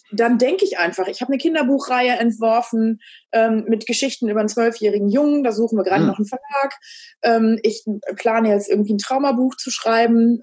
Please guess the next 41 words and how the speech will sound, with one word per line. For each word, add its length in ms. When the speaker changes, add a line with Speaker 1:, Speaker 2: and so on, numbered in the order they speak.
Speaker 1:
Ähm, 180
Speaker 2:
Mhm. 60
Speaker 1:
da 100
habe 120
ich 80
mir 160
Anfang 240
des 100
Jahres 520
drei 180
Tage 300
für 100
freigenommen, 560
um 120
das 220
zu 100
diktieren. 640
Und, 360
äh, 280
entwickle 560
dann 160
einfach 340
meine 260
Vision 500
und 140
überlege, 800
ich 160
höre 120
gern 200
Podcasts, 720
ich 160
lese 260
gerne 400
Bücher. 380
Also 180
ich 220
versuche 440
irgendwie 240
in 40
meiner 240
Freizeit, 680